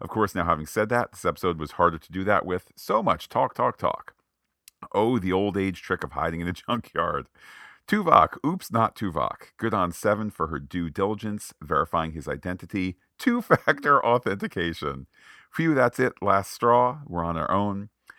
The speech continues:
I appreciate Beverly's dilemma. How far do we go to stop evil? Do we sink to their level? Questioning her morals, rethinking do no harm,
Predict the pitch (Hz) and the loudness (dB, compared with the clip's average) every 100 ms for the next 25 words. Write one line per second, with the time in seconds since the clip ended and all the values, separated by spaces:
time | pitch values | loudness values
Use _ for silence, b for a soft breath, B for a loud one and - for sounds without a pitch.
0 | B - 92 139 139 139 - 95 95 107 | B -4 -2 -2 -4 -6 -4 -2 -2 -2
1 | 107 104 90 95 95 78 _ _ - 98 | -6 -4 -6 -4 -6 -6 _ _ -6 -4
2 | 101 - 87 98 85 80 87 78 85 92 | -2 0 2 2 -2 -10 -10 -6 -4 -4
3 | 78 - 85 82 82 90 78 62 - 107 | -8 -10 -8 -8 -8 -10 -8 -10 -6 -4
4 | 110 - 117 117 - 95 98 92 101 95 | -4 -6 -8 -8 -8 -4 -2 0 0 -2
5 | - b b b - 98 - 107 92 87 | -8 b b b -2 -2 -2 -10 -10 0
6 | 87 82 73 92 82 71 85 82 87 85 | 0 0 -2 0 -2 -4 -8 -8 -8 -8
7 | 87 76 87 90 87 80 85 90 69 | -10 -6 -6 -2 -4 -2 -2 -2 -4